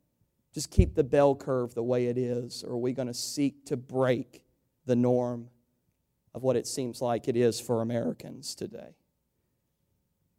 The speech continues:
Do we profess our faith? Do we only profess our faith? Do we only say, "I,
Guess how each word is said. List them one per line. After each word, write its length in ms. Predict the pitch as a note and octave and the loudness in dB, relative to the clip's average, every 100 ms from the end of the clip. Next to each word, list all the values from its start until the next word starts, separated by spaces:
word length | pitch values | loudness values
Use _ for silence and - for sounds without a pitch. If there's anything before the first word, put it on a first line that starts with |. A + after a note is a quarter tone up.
| _ - | _ -4
Do 240 | C3+ G3+ G3 | 2 4 4
we 500 | E3+ F3+ F3 E3+ - _ _ _ _ _ _ _ _ | 4 4 2 -2 -8 _ _ _ _ _ _ _ _
profess 880 | - C3 - F3+ B2+ - - - - _ _ _ _ - | -2 -2 2 2 2 -2 -8 -8 -10 _ _ _ _ -10
our 120 | C#4 | -8
faith? 340 | - C#3 - _ _ _ _ _ _ _ _ _ _ _ _ _ - | -6 -6 -8 _ _ _ _ _ _ _ _ _ _ _ _ _ 2
Do 120 | F#3 | 6
we 160 | F#3 | 8
only 300 | E3 A3 F3+ | 8 6 4
profess 480 | C3+ C#3+ - C3 - | 0 -2 0 0 0
our 100 | A#2+ | -4
faith? 340 | - B2+ B2 - | 0 0 0 0
Do 100 | D#3 | 2
we 140 | D#3 | 4
only 240 | E3 D#3+ | 2 0
say, 280 | C#3+ - D3 | -2 0 0
"I, 200 | C#3 D3 | 2 0